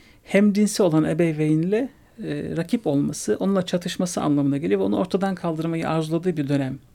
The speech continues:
oluyor. E, erkek çocukta bu Oedipus kompleksi olarak adlandırılıyor.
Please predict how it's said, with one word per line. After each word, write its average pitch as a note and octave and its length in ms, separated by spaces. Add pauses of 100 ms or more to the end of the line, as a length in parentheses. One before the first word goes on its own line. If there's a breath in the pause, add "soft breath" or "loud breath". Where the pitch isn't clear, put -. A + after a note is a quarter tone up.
(140)
oluyor. F3+ 340 (640 loud breath)
E, D#3 80
erkek F3 380
çocukta F#3+ 440
bu G3+ 100
Oedipus F#3 340
kompleksi D3 440
olarak C#3 260
adlandırılıyor. D3 760